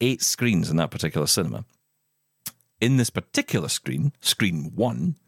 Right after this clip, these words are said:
there is no A D because apparently it has a super duper, fantastically wonderful, supercalifragilisticexpialidocious music system.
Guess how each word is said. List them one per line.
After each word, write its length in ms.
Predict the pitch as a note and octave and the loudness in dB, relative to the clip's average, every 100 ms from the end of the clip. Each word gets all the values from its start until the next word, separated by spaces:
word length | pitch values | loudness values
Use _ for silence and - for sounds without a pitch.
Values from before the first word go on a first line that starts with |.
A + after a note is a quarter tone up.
| _ _ _ _ - | _ _ _ _ -4
there 140 | G2+ - | -2 2
is 340 | C3+ G2 - - | 0 0 -4 0
no 240 | F2 E2 | 2 2
A 160 | D#2+ D#2 | 2 2
D 380 | F2+ E3 B1+ - _ _ _ _ | 4 2 0 -6 _ _ _ _
because 280 | G2+ - G2+ | -4 0 -2
apparently 380 | G2+ B2+ C3 A#2+ | 0 -2 0 0
it 60 | G#2+ | 2
has 180 | A2+ | 2
a 80 | A2 | 2
super 340 | G#2 - C4 F#3 | 2 0 0 2
duper, 320 | E3+ D#3+ C3+ | 2 2 0
fantastically 640 | C#3 B2 D3+ D#3 D#3 C#3+ | 0 0 0 0 -2 2
wonderful, 600 | B2 B2+ B2+ A#2+ B2+ A#2+ G#2 - C#3+ A#2+ C#3 B2 A2 - A#2+ B2 | 2 2 0 0 2 2 2 0 2 0 2 2 2 2 0 2
supercalifragilisticexpialidocious 1000 | A2 - A#2 - A#2+ G#2+ G#2+ G2 G#2 - - _ _ _ _ - | 0 0 -2 -2 0 2 2 2 2 0 -4 _ _ _ _ 2
music 300 | G2+ A2 - | 2 2 -4
system. 360 | E2+ - - | -4 -6 -8